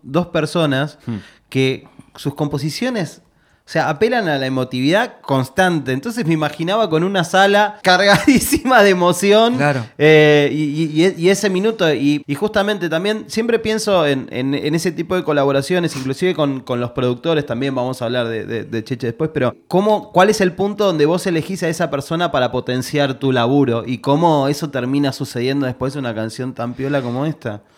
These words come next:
Speaker 3: Hay, hay un vínculo que va más allá de lo música, la música, que es lo personal. Y que cuando vos lográs vincularte desde lo personal y lo emocional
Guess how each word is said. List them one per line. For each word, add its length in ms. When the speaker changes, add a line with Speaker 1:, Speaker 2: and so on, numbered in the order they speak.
Speaker 3:
Hay, 200
hay 140
un 80
vínculo 440
que 100
va 100
más 140
allá 220
de 80
lo 100
música, 460
la 100
música, 340
que 100
es 200
lo 160
personal. 560
Y 60
que 80
cuando 320
vos 160
lográs 380
vincularte 640
desde 160
lo 160
personal 600
y 120
lo 80
emocional 720